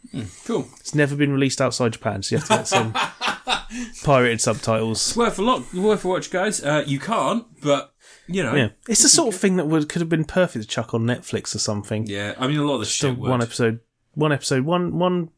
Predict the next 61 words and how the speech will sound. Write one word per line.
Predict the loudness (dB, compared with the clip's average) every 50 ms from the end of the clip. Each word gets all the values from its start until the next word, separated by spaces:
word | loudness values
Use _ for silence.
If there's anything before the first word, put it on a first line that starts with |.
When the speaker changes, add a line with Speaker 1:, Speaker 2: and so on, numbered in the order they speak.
| -20 -12
Speaker 2:
series, | -8 -4 0 2 2 4 4 4 4 2 2 0
seven | 0 0 0 0 0
episodes, | -2 0 0 -2 -2 -2 0
man. | 0 0 2 2
Speaker 1:
Well, | 0 -2 -4 _ _
you | -6 -4 -2
know, | 0 2 2 2
I |
Speaker 2:
Fucking | 2 0 0
Speaker 1:
bought, | 0 -2 -2 -4 -6 -10 -12 -6 -2
I | -2 0
was | 0 -2
talking | -2 -4 -2 -2
about | -4 -4 -6 -10 -8 -4
that, | -4 -4 -4 -6 -10 _ _ _ _ _ _ _ _ _ _
that, | -8 -6 -6 -4 -4 -4 -4 -4 -4 -4 -4
um, | -6 -8 -12 -14 -16 -12
Kamen | -6 -4 -4 -4 -4 -4
Rider, | -4 -2 -2 -2 -4 -8 -10 -12 -12
the | -10
manga | -8 -6 -6 -6 -6 -8
that | -8 -8
I | -8
bought, | -10 -10 -12 -10 -10
the, | -10 -12 -10 -8
like, | -8 -8 -8 -8
big | -10 -12 -10 -8
book. | -8 -8 -8 -8 -12 -14 -10
And | -6 -2
it's | 0 0
Speaker 2:
Yeah. | 0
Speaker 1:
just, | 0 -2
like, | -4 -4
literally | -6 -6 -6 -6 -6 -8 -6 -6
all | -6 -6 -6
the | -6 -6 -6
issues | -6 -8 -8 -10 -10 -10 -10 -10
for, | -12 -12 -14
like, | -12 -10 -10 -10 -12
f-, | -14 -20 -20 -20 -20 -20 _ _ _ -20
for, | -18 -16 -16
like, | -16 -18 -16
ten, | -18 -18 -18 -20 -20 -20
fifteen | _ _ _ _ _ -20 -20 -20
years. | -20 -20 -20 _ _ _ -18 _
Speaker 2:
Hmm. | -8 -8 -8 -8 -10 -12 _ _ -4
Speaker 1:
They | -2 0 0
do | 0 0 0 2 2 2
one | 0 -2 -4 -4
for | -4 -4
Super | -2 -2 -2 -2 -2
Sentai, | -2 -2 -2 -2 -2 -2 -4 -2 -4 -4 -4 -4
which | -6 -6 -6 -4
is, | -6 -6 -6
like, | -6 -4 0
the | 2
Speaker 2:
Yeah, | 2
they | 4 4 2
did | 2 2
the | 2
Speaker 1:
original | 2